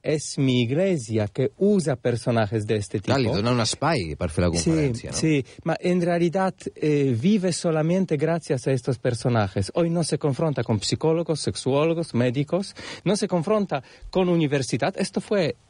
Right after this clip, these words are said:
Speaker 1: eh, fue, eh, fue una, una clara prohibición, porque, porque en, en, en mi iglesia se dice que la, la, la ciencia hoy, eh, está dominada por una lobby, eh, y no tiene nada que hacer con la verdad. Eh, nosotros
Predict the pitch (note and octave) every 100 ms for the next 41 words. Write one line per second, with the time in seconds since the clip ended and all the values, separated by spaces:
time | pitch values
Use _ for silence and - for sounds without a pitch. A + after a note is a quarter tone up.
0 | - D3 - C3 - F3 - D3+ D3 C#3+
1 | C#3+ - - D#3+ D#3 D#3 D3 D3+ C#3+ -
2 | F3 E3+ C#3 D#3 D#3+ B2+ C3+ - - B3
3 | A2+ G2 B2 B2 D3 C3+ - - - -
4 | C3 A#2 - C#3 C3+ C3+ C3 C3 A#2+ A#2
5 | A#2+ C3+ G3+ E3+ D3+ G#3 F#3 C#3+ E3 G3
6 | F#3 E3 D3+ C#3+ C3+ A#2+ C3 C3+ D3+ B2+
7 | F3+ D#3 D#3+ E3 - - - - C#3+ C#3
8 | C#3 - C3 C3+ C3+ C#3 B2+ C3 B2 C#3
9 | F3+ C#3+ C#3 B2+ D#3 E3+ F3+ _ _ -
10 | C#3+ C#3 C3+ C3 C3 - D3 C#3+ D#3 D3
11 | C3 A#2+ B2 A2 A#2 G2 G#2+ G2+ G#2+ F#2+
12 | E2+ E2+ - - - - - - D3 C#3
13 | C3+ D3+ - A3 A3 B3 A#3+ -